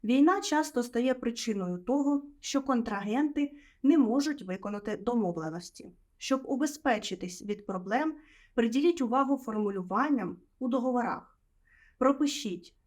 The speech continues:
відповідальність, санкції, порядок відшкодування збитків, врахуйте правила для форс-мажору.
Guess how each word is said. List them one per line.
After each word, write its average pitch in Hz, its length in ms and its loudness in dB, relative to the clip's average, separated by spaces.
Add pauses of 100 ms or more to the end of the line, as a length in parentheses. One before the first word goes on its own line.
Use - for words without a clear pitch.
відповідальність, 208 1160 0
санкції, 208 880 -2 (260)
порядок 277 440 4
відшкодування 240 760 2
збитків, 196 600 -4 (260)
врахуйте 220 560 -4
правила 233 640 0
для 240 120 2
форс-мажору. 226 840 -4